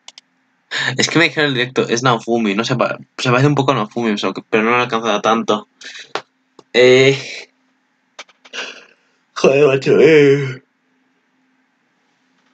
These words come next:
Seiya, ahora. <laughs> Seiya, pues. Pues nada, engaña, restarte, bueno, al resto, pero al restarte no, porque el resto dice que esto es una espada de platino normal, mejorada solo y ya está.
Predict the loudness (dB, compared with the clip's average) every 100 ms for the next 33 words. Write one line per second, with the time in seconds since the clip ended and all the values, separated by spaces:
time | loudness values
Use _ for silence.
0 | _ _ _ -16 -10 -2 -2 -2 -2 -2
1 | 0 -2 -4 -8 -12 -2 0 0 -4 -2
2 | 0 2 0 -4 -2 0 0 0 -2 -4
3 | -6 -6 -6 -6 -10 -16 -20 _ _ _
4 | _ _ _ _ -20 -20 _ -2 0 -2
5 | -2 -2 -2 -2 -2 -2 -2 -4 -2 -2
6 | -2 -2 -2 0 -2 -2 -2 -2 0 -2
7 | -2 -2 -2 -2 -4 -6 -6 -4 -4 -4
8 | -6 -6 -6 -6 -4 -4 -4 -6 -8 -8
9 | -4 -2 0 -2 -4 -4 -2 -4 -4 0
10 | 2 2 0 -2 -2 0 0 -2 0 0
11 | 2 -2 -4 -10 -10